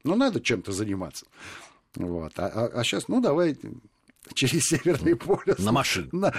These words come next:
Speaker 1: на машинах собственного изготовления. Это же не серийные машины, они их сварили, придумали. Фактически это такая амфибия, да, но с кабиной. Да, я бы даже сказал, это такая бытовка, вахтовка,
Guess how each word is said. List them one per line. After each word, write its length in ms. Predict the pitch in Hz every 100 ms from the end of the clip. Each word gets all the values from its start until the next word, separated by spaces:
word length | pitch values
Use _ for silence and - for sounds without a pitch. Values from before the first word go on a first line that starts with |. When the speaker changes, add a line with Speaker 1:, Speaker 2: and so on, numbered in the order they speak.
| -
Speaker 1:
на 160 | 151 156
машинах 400 | 156 175 175 139
собственного 600 | - 151 - - 139 139
изготовления. 680 | 131 143 151 160 156 113
Это 180 | 113 131
же 120 | 127
не 140 | 135 135
серийные 520 | 143 131 170 156 123
машины, 440 | 113 - 147 135
они 220 | 98 101
их 80 | 98
сварили, 480 | - 98 101 139 117
придумали. 520 | 90 101 107 147 98 - - -
Фактически 460 | - 110 113 - -
это 100 | -
такая 320 | 104 - 151
амфибия, 580 | 107 - 85 76 90 - _ - _ _ -
да, 140 | 131
но 360 | 165 117 139 131 -
с 100 | -
кабиной. 560 | 113 117 110 76 - _ _ -
Да, 160 | - - -
я 260 | - 90 165
бы 100 | 160
даже 240 | 135 131
сказал, 260 | 123 135 131
это 240 | 113 -
такая 240 | 123 123 127
бытовка, 640 | 85 120 - 120 - - -
вахтовка, 580 | 98 - 165 - -